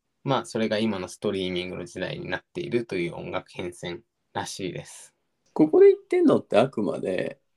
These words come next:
Speaker 2: その、音楽ができ始めたよって話じゃなくて、アーティストというか、音楽を作る人が、今でいうそのクリエイターエコモ-、エコノミーみたいな、収益をどう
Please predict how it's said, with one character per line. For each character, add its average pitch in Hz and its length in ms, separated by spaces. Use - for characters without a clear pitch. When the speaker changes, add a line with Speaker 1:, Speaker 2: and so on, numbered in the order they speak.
Speaker 2:
そ 101 240
の、 92 260
音 254 220
楽 98 540
が 90 140
で 92 220
き - 140
始 151 180
め 156 140
た 104 100
よ 101 80
っ 101 40
て - 120
話 - 260
じ 98 60
ゃ - 60
な - 100
く - 140
て、 - 420
ア 123 160
ー 151 80
テ - 160
ィ - 20
ス 156 100
ト 170 100
と - 100
い 165 40
う - 40
か、 95 360
音 156 160
楽 143 200
を 101 140
作 - 220
る 214 80
人 135 280
が、 131 360
今 135 200
で 98 100
い 82 200
う 73 40
そ - 140
の 98 100
ク 101 100
リ 98 60
エ - 40
イ 95 40
タ - 100
ー 98 80
エ 98 60
コ - 120
モ-、 95 260
エ - 80
コ - 100
ノ 87 120
ミ 65 180
ー 62 40
み - 80
た 71 140
い 71 80
な、 - 280
収 196 240
益 - 280
を - 80
ど 110 280
う - 140